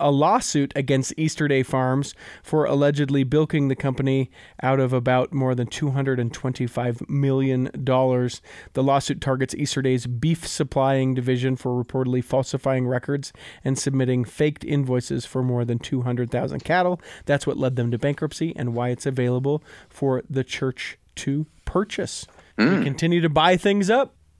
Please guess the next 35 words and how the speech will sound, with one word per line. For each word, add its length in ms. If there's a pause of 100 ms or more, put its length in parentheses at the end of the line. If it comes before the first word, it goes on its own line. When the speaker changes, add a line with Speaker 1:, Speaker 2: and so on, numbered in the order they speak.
(100)
Speaker 1:
Your 240
turn, 400
Brother 240
Kyle. 500 (580)
Speaker 2:
Uh, 300
so 400 (240)
you've 320
heard 240
of 300 (100)
a, 420 (520)
a 80
young 340
man, 340
well, 300
I 80
don't 160
know 120
how 160
young 420
anymore, 400
David 560
Archuleta. 680
Speaker 1:
Yeah, 120
not 260
as 140
young 180
as 120
Speaker 2:
Who 60
Speaker 1:
you'd 120
think, 260 (360)
like 260
thirty, 460 (280)
I 100
think. 440
Speaker 2:
Yeah. 220